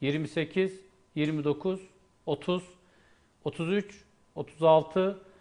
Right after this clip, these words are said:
elli, elli beş, elli altı, elli yedi,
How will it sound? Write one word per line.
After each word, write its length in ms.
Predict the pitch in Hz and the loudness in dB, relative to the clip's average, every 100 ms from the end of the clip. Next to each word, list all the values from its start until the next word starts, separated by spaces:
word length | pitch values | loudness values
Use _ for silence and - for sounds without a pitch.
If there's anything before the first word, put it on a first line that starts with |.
| _ _ _ _ | _ _ _ _
elli, 460 | 147 156 156 151 180 - - _ _ - | 4 4 2 -2 -2 -8 -20 _ _ 2
elli 320 | 147 156 156 | 2 4 2
beş, 440 | 170 190 - - - - - | 2 2 -2 -16 -20 -20 -6
elli 260 | 147 143 | -2 2
altı, 560 | 147 151 151 180 180 196 - - - | 4 4 2 -2 -2 -4 -14 -16 -2
elli 260 | 139 139 | -2 0
yedi, 500 | 143 143 143 180 196 | 0 0 2 0 -2